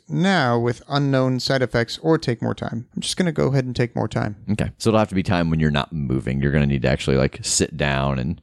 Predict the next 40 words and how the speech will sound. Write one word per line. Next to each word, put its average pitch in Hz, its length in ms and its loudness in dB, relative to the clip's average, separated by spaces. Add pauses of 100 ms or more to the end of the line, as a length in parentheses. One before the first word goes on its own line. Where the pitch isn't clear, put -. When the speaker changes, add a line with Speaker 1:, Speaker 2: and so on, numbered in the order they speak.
Speaker 1:
Right. 110 180 0
Speaker 2:
essentially, 78 340 0
Speaker 1:
Okay. 69 100 2
Speaker 2:
like, 65 140 0
someone 69 320 -2
taking 69 260 0
apart 69 220 0
their 64 140 -2
gun 65 340 0
and 65 80 -4
cleaning 65 340 0
it - 80 -2
and 71 80 -6
putting 62 180 -2
it 52 80 -4
back 53 140 -4
together 64 360 0
'cause - 160 -4
Speaker 1:
Gotcha. 135 220 -4
Speaker 2:
there's - 160 -8
just - 120 -20
spider 67 480 -2
web 64 260 -4
stuff - 400 -6
everywhere. 62 460 0
Speaker 1:
So 123 240 -2
then 117 160 -2
I'm 120 140 -2
just - 160 -4
gonna 113 160 -2
gather 110 260 0
up 104 140 -4
the - 60 -10
pieces 107 420 -6
and 104 220 -4 (200)
Speaker 2:
So - 140 -6
they 127 100 4
start 120 280 -2
to 104 200 0
follow 85 840 2